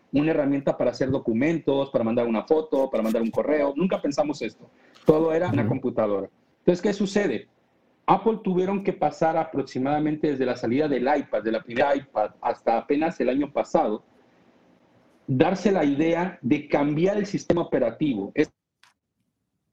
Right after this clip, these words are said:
Speaker 1: decir, crear iPad O S. Es decir,
Speaker 2: Ujú.
Speaker 1: que la gente cuando compre un iPad tenga una experiencia muy diferente a cuando tienes un iPhone. La experiencia,
Speaker 2: Ujú.
Speaker 1: queridos amigos, es muy diferente.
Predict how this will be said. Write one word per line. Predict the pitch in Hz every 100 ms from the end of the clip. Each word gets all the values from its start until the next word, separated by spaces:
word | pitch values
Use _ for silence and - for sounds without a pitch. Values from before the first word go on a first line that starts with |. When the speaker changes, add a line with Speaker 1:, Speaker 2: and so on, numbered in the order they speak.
| _ _ _ _ _ _ -
Speaker 1:
decir, | 139 - 175 -
crear | 135 127 127 - - 156
iPad | - 135 120
O | 104
S. | 101 - _ _ _ _ - _ _
Es | - 147
decir, | 131 127 120
Speaker 2:
Ujú. | 117 - - _ _ -
Speaker 1:
que | 151
la | 147
gente | - 214 - 131
cuando | 123 120 120
compre | 160 170
un | 170
iPad | 151 - 135
tenga | 175
una | 196
experiencia | 190 165 175 196 170
muy | 208
diferente | 277 233 202 196 139 131 - _ _ _
a | - 151
cuando | 143 139
tienes | 156 147 -
un | 127
iPhone. | 139 127 - - _ _ _ _ _ _ _ -
La | 143
experiencia, | - 156 196 240
Speaker 2:
Ujú. | 135
Speaker 1:
queridos | 175 190 170
amigos, | 160 180 180
es | 156 156
muy | 151 202
diferente. | 190 156 123 104 104